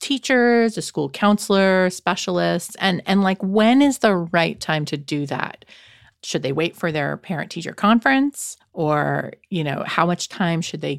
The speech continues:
give for a conversation to happen that's just kind of like, "Hey, just wanna touch base"?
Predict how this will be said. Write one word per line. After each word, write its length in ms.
give 580
for 240
a 80
conversation 640
to 80
happen 400
that's 220
just 200
kind 200
of 100
like, 180
"Hey, 300
just 220
wanna 180
touch 300
base"? 580